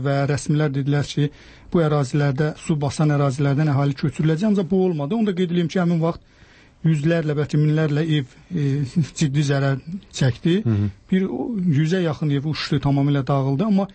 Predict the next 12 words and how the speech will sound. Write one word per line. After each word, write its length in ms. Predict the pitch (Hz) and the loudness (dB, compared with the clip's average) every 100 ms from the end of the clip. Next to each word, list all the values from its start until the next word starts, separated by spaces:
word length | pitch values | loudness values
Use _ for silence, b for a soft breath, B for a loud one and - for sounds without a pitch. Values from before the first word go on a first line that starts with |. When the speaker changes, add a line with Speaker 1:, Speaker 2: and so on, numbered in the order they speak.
| B B - | B B -2
Speaker 1:
həmin 220 | 208 226 | 0 2
o 60 | 220 | -2
uçan 300 | - 202 190 | -2 0 2
evlərin 440 | 165 165 165 180 175 | 2 2 0 0 -2
sakinləri 640 | - 151 - 156 156 208 202 | 0 -2 2 2 4 2 2
hökumətdən 480 | 151 170 151 175 170 | 0 0 0 0 0
aldıqları 640 | 151 139 135 143 139 139 | 2 0 0 0 2 2
və 100 | 156 147 | 0 0
özlərinin 340 | 131 147 147 | 0 0 0
topladıqları 560 | 151 139 139 135 135 143 | 0 0 0 0 0 0
vəsait 320 | 135 151 139 | 0 0 0
hesabına 360 | 123 135 139 175 | 0 2 2 0